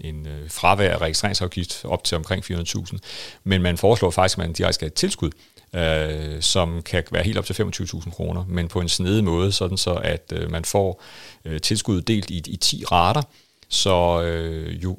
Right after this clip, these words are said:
jo, jo før man køber sin grønne bil frem mod tyve tredive, jo større bliver tilskuddet. Altså, det vil sige, at i det første år, der, der får man to et halvt tusind, og i år to, to et halvt tusind, og så videre, altså delt op i ti rater. Starter man så først i år ni, ja, så får man kun ni gange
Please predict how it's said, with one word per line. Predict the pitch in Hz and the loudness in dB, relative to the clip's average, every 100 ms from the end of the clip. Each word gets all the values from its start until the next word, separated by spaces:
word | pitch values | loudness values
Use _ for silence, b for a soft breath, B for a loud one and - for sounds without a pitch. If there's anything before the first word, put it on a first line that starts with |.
| 95 | -4
jo, | 90 - | -6 -6
jo | 90 | -6
før | - - 156 | 0 2 4
man | 113 101 | 4 0
køber | - 139 117 | 0 0 0
sin | 98 98 92 | 0 0 0
grønne | 82 82 107 | 0 2 2
bil | 110 92 | 0 -2
frem | - 95 | -2 -4
mod | 90 87 | -2 -4
tyve | - 87 | -4 -4
tredive, | - 82 80 92 98 | -4 0 0 0 -2
jo | 87 | -2
større | - 90 98 | 0 4 4
bliver | - 85 | 2 -4
tilskuddet. | - 85 - 87 82 | -4 -4 -6 -4 -4
Altså, | 87 - | -4 -4
det | |
vil | 98 | -2
sige, | 98 95 92 | 0 0 0
at | 87 | 0
i | 87 | -2
det | 82 | -2
første | - 117 - | 2 4 4
år, | 101 82 | 0 2
der, | 104 101 92 | 4 4 4
der | 98 | 2
får | 113 | 2
man | 82 | 0
to | 82 117 | 0 0
et | 98 | 2
halvt | 95 | 0
tusind, | - 98 101 | -2 -4 -4
og | 92 | -2
i | |
år | 80 | -2
to, | - 104 | -2 -4
to | - 95 | -6 -4
et | |
halvt | 98 - | -4 -4
tusind, | 98 90 107 | -8 -8 -6
og | - | -4
så | 92 | -4
videre, | 90 104 104 110 | 0 0 0 -4
altså | - 82 | -6 -6
delt | - 82 | -4 -2
op | 87 | -2
i | |
ti | 87 - | -2 -4
rater. | 82 104 135 B B B B | 0 0 -2 B B B B
Starter | - 107 110 | 2 6 6
man | 110 | 6
så | 101 | 4
først | 117 107 | 4 4
i | 101 | 4
år | 85 | 4
ni, | 101 104 | 2 2
ja, | 87 | 0
så | 117 | 0
får | 113 | 0
man | 95 82 | 0 0
kun | 98 95 | -2 -2
ni | 104 165 113 | 0 0 2
gange | 95 92 | 2 2